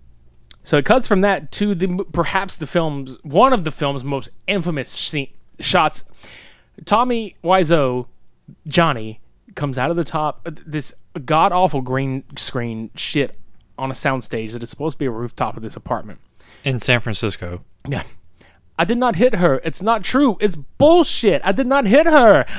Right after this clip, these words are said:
Speaker 1: I did not."
Speaker 2: Slams the water bottle on the ground. <laughs>
Speaker 1: "Oh, hi, Mark." "Hey,
Speaker 2: So what,
Speaker 1: Johnny, what's
Speaker 2: so
Speaker 1: up?"
Speaker 2: what's new with you?
Speaker 1: God.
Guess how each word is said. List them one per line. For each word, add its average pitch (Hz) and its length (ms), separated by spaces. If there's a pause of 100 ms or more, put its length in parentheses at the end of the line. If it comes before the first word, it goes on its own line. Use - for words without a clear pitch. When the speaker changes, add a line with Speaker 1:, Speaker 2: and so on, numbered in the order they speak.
(120)
Speaker 1:
I 120 140
did 135 240
not." 160 560
Speaker 2:
Slams 117 480
the 107 80
water 101 240
bottle 98 280
on 98 80
the 104 60
ground. 104 380 (400)
<laughs> - 460
Speaker 1:
"Oh, 202 100
hi, 247 240
Mark." 147 460 (1700)
"Hey, - 100
Speaker 2:
So 226 60
what, 220 240
Speaker 1:
Johnny, - 100
what's 175 120
Speaker 2:
so 208 80
Speaker 1:
up?" 175 180
Speaker 2:
what's 214 180
new 208 160
with 202 220
you? 123 420 (160)
Speaker 1:
God. 117 360